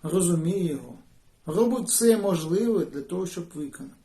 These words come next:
І каже про це, каже, які питання виникають у нього, що йому необхідно, звертається до органів державної влади,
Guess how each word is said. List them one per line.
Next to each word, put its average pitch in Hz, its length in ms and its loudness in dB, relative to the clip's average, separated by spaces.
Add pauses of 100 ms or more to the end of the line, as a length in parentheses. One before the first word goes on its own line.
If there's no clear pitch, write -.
(500)
І 180 120 -2
каже 208 640 2 (2000)
про 180 160 0
це, 156 320 -2 (840)
каже, 233 340 2
які 226 240 2
питання 202 520 -4
виникають 165 640 -4
у 143 40 -12
нього, 135 220 -10 (100)
що 247 320 0
йому 233 200 6
необхідно, 180 680 -2
звертається 190 720 0
до 170 180 0
органів 185 400 2
державної 160 600 -2
влади, 135 360 -6